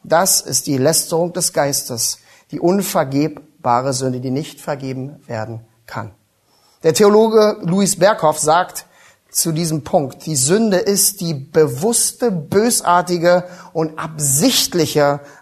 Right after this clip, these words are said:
Ablehnung und Verspottung der Beweise und der Überzeugung von dem Zeugnisses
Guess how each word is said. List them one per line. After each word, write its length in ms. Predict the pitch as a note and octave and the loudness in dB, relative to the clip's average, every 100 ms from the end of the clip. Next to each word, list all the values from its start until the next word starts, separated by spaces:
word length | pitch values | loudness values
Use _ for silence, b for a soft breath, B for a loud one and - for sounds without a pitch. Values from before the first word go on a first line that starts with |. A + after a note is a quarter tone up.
| B | B
Ablehnung 560 | E3 E3+ E3 E3 D3+ | 0 2 2 2 2
und 80 | C3+ | 0
Verspottung 720 | C3 B2+ - - E3 E3+ E3 | -2 -4 -4 -2 0 0 0
der 100 | C#3+ | 0
Beweise 720 | C3+ C#3 C3 D#3 G3+ F#3+ A3 A3+ | 0 0 2 2 2 2 2 2
und 220 | E3 C#3 | 0 0
der 80 | C3 | 0
Überzeugung 680 | C3 - - E3+ F3+ F3+ | -2 -2 2 2 2 -2
von 160 | D#3 C#3 | -4 -4
dem 140 | B2+ | -4
Zeugnisses 800 | B2+ - E3+ F3 F#3 F3 F#3 - | -4 0 0 -2 -4 -4 -4 -6